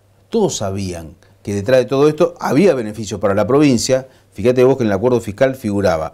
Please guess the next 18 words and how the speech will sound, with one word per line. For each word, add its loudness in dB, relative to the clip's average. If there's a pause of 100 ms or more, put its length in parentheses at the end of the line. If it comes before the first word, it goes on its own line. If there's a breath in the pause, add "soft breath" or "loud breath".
que 2
antes -2
del -2
treinta -4
y -2
uno -2
de -2
marzo -4 (320 soft breath)
había 2
que -2
ap-, -4
aprobar -2
la -2
deuda 2
de -2
nación -6
con -4
provincia. -8